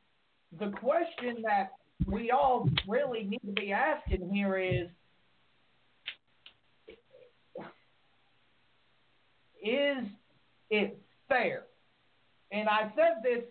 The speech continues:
last night, I believe it was, when I did the, uh, live video for the A S W F Championship match. And guys, I wanna put you guys to put your biases aside. Obviously, I know you both lean towards the big man K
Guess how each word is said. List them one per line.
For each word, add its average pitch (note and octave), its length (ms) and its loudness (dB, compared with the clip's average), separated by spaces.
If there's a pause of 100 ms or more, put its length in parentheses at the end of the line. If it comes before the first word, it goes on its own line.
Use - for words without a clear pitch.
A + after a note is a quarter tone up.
(220)
last B3 460 -2
night, A#3 220 0
I G3+ 120 2
believe F#3+ 320 -2
it E3 120 -8
was, F#3+ 280 0
when G3+ 180 -6
I F#3 120 -2
did G#3 400 -2
the, F#3+ 200 -4
uh, F#3 220 -2
live G3+ 360 -2
video D#3+ 500 -6 (400)
for C4+ 260 4
the A#3 220 -4
A A#3 260 0
S G3+ 80 -10
W A3 380 0
F G3+ 160 0
Championship G3+ 520 -4
match. G3 300 -2 (400)
And G3 140 4
guys, C#4+ 280 6
I D4+ 60 6
wanna F4 220 6
put D#4+ 180 0 (260)
you B3+ 160 -6
guys C4 280 4
to - 80 -18
put B3+ 200 0
your E3+ 120 -12
biases G#3 720 0
aside. D#3 800 2 (500)
Obviously, A3 680 0
I G#3+ 160 2
know A3+ 200 2
you A3 160 -6
both G#3+ 340 2
lean A3 300 -4
towards G#3+ 320 -2
the E3+ 60 -10
big G#3+ 260 -2
man G3 240 -4
K G#3 240 0